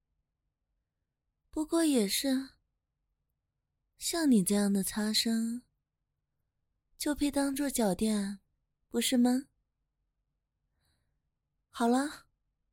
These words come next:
毕竟也是你的补课老师，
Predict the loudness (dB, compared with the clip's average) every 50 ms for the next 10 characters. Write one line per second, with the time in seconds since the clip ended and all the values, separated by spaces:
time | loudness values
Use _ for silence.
0 | _ _ _ _ _ _ _ _ _ _ _ -2 0 2 2 4 4 4 6 6
1 | 4 4 0 0 2 4 4 4 4 2 0 0 -4 -4 -2 -2 -2 0 0 -2
2 | -2 -4 -4 -4 -4 -4 -4 -4 -6 -10